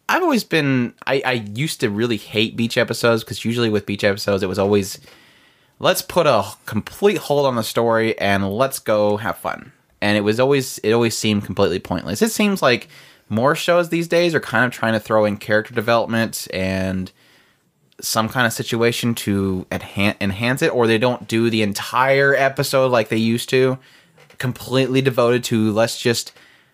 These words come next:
play beach volleyball, sit on the sand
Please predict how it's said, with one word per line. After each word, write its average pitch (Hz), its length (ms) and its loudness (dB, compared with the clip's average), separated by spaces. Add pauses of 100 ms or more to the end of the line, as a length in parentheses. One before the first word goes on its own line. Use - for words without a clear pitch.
(180)
play 127 200 0
beach 120 260 -2
volleyball, 113 680 2
sit - 220 -4
on 117 120 2
the 110 40 -2
sand 107 680 0